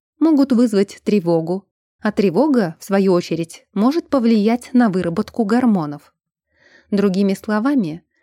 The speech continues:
иногда сообщение тревоги заключается в том, что существует гормональный дисбаланс,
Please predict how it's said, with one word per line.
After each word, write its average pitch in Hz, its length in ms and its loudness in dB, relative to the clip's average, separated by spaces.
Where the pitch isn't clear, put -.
иногда 254 420 2
сообщение 220 680 -2
тревоги 165 760 -2
заключается 196 800 -2
в - 60 -12
том, 320 260 -4
что - 220 -4
существует 302 600 -2
гормональный 247 720 2
дисбаланс, 214 880 -4